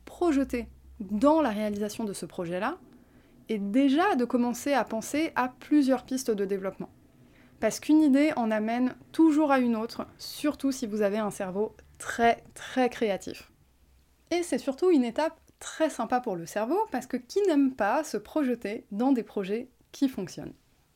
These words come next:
Donc on s'est projeté, ça y est, on voit qu'il y a des chances de succès, relativement rationnelles, qui demanderont quand même d'être confirmées par un business plan, parce que là, l'objectif, c'est d'organiser ses idées.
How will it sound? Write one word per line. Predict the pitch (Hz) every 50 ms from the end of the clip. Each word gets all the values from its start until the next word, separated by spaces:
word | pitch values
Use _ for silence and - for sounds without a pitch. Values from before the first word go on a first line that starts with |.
| _ - 247
Donc | 214 247 262 262 262 262 -
on | 277
s'est | 254 - 240
projeté, | 226 - - 208 190 208 220 220 - 339 359 370 339
ça | - - 220
y | 208 214
est, | 247 277 302 311 320
on | 294 247 208
voit | 180 180 214 220 220
qu'il | 214 - 190 180
y | 175 185
a | 180
des | 180 196
chances | 190 - - 240 233 233 226 196
de | 175 180
succès, | - - - 190 - - - - 277 339 381 _ _ _ -
relativement | 214 196 226 226 226 220 - 233 220 220 214 214
rationnelles, | 208 170 175 170 - - 185 185 196 202 247 294 294 - - _ _ _ _ _ _ _ _ _ -
qui | - 269
demanderont | 226 302 370 415 392 359 320 285 302 285
quand | - 277
même | 262 262 262 262 247 226
d'être | 202 190 - 214
confirmées | - - 330 311 - 294 262 254 254 254
par | 233 185 185
un | 180
business | 170 170 170 185 185 175 -
plan, | - 277 320 403 392 _ _ _ _ _ _ _
parce | - 190 - - -
que | 233
là, | 240 294 370
l'objectif, | 392 320 262 226 226 247 254 - - 330 392 403
c'est | - - - 285 330 330
d'organiser | 226 208 247 247 247 240 254 262 254 262 254 269 311
ses | - - 220 202 214
idées. | 247 269 262 240 -